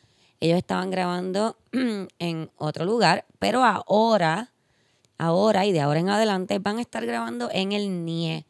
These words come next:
<laughs> And now I think it's so funny. <clears throat> El nie es una barra en Santurce,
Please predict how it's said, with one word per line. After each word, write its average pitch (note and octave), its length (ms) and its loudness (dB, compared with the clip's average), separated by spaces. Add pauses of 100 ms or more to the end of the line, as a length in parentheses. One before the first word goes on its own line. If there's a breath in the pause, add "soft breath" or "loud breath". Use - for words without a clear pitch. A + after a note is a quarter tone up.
(680 soft breath)
<laughs> - 1160 -4
And A3 240 -6
now G#3+ 200 4
I G#3 80 0
think - 260 -6
it's - 160 -16
so E3 180 -2
funny. D#3 380 -2 (760)
<clears throat> A#3 960 0
El G#3 200 0
nie G#3 140 2
es B3+ 40 2
una C4 240 0
barra F#3 340 4
en F#3 80 0
Santurce, F#3 760 0